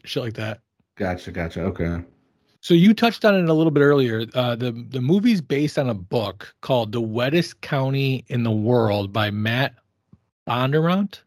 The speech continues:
Speaker 2: Which is funny c-, because it's Bondurant.
Speaker 1: It's,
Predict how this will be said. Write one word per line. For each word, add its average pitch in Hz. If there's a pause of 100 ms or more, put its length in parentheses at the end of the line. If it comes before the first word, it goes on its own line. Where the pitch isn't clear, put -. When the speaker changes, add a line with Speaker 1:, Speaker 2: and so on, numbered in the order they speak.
(220)
Speaker 2:
Which 131
is 107
funny 98
c-, 101
because 101
it's -
Bondurant. 110
Speaker 1:
It's, -